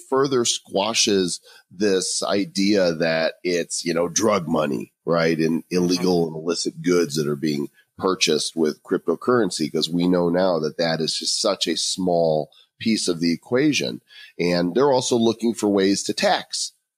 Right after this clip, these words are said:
cryptocurrencies. Of course they are, because that's what governments do.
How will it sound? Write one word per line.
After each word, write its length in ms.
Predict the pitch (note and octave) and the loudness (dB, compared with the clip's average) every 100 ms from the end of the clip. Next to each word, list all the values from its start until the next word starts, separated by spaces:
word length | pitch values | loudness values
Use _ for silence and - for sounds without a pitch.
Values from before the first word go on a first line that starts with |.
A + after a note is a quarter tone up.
| - | -4
cryptocurrencies. 1120 | G#2+ - E2 - E2 D2+ B1+ - A1 A1+ A#1+ | -2 0 0 2 2 2 0 -2 -2 -2 -4
Of 100 | D2 | -4
course 280 | - F#2+ - | 0 0 0
they 140 | C#2+ B1 | 0 0
are, 140 | B1 | 0
because 300 | C2 C2+ C2 | -2 -2 -2
that's 220 | C#2+ - | -2 -2
what 240 | D#2 D2 - | -2 -2 -2
governments 500 | C#2 C#2 D2 D2 - | -2 0 0 0 0
do. 420 | F2 D2 E2 | 2 4 2